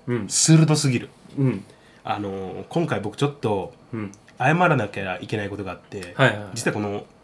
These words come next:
Speaker 2: 僕のグラビティゼロ、
Speaker 1: うん。
Speaker 2: デメリットもあるんですよ。
Speaker 1: あ、デメリットがあるの？
Speaker 2: はい。
Speaker 1: うん。
Speaker 2: あのー、すごく大きなデメリットなんですけど、
Speaker 1: うん。
Speaker 2: 笹田さん、今まで飲み物を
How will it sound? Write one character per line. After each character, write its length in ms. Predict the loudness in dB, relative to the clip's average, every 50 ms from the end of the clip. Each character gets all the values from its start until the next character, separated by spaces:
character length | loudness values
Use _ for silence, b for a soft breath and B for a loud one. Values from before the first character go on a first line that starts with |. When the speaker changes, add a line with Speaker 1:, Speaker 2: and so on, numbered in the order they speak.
| -20 -16 -10 -8
Speaker 2:
僕 180 | -6 -4 -2
の 80 | -2 -2
グ 100 | 0 2
ラ 80 | 2 2
ビ 120 | 2 0
テ 120 | -2 -4 -4
ィ 80 | -2
ゼ 100 | -2 -2 -2
ロ、 120 | -4 -2 0
Speaker 1:
う 60 | 0 0
ん。 180 | 0 0 -6 -12 -18 -20 -20 -20 -20 -20 -20 -20 -20 -6 2
Speaker 2:
デ 120 | 4 6 6
メ 100 | 6 6
リ 100 | 4 2
ッ 20 | 2
ト 80 | -2 -6
も 100 | -6 -4
あ 20 |
る 60 | -6
ん 60 | -6 -8
で 60 | -8
す 80 | -10 -12
よ。 100 | -12 -12 -14 -20 -20 -20 -20 -20 -20 -20 -8 -4
Speaker 1:
あ、 80 | -2 2
デ 120 | 6 6
メ 80 | 8 8
リ 140 | 6 6 2
ッ 20 |
ト 100 | 2 0
が 140 | 0 0 0
あ 60 | -2 -4
る 180 | -8 -6 -4
の？ 60 | -4 -2
Speaker 2:
は 60 | -4
い。 60 | -2
Speaker 1:
う 140 | -2 -2 0 0 -2 -4 -8 -12 -16 -20 -20 -16 -10 -8
ん。 20 |
Speaker 2:
あ 40 | -6
の 100 | -4 -4
ー、 500 | -4 -6 -6 -6 -8 -8 -8 -8 -10 -12 -12 -16 -16 -12
す 140 | -8 -6 -4
ご 100 | -4 -4
く 300 | -2 0 0 0 -2 -4 -10 -18 -20 -20 -20 -20 _ _ _ _ -20 -20 -20 -20 -20 -20 -20 -20 -20 -20 -20 -20 -20 -20 -20 b b b b b b b b b b b _ _ -10 -6 -6
大 80 | -4 -4 -4
き 140 | -4 -2
な 100 | -2 -2
デ 100 | -2 -2
メ 100 | -2 -4
リ 60 | -4 -6
ッ 40 |
ト 140 | -8 -12 -12
な 60 | -6
ん 40 | -4
で 100 | -2 -2
す 100 | -2 -2
け 60 | -4
ど、 100 | -8 -10
Speaker 1:
う 40 | -10 -12
ん。 20 | -16 -20 _ _ -20 -20 -20 -20 -20 -20 _ -20 -20 _ _ _ _ -20 -20 -20
Speaker 2:
笹 140 | -12 -8 -4
田 60 | -2 -2 -2
さ 20 |
ん、 40 | 0
今 140 | 0 2 2
ま 120 | 2 2
で 300 | 2 0 -4 -6 -8 -8 -6 -2
飲 180 | 0 2 4
み 100 | 6 6
物 220 | 6 6 4 2 0
を 140 | -2 -8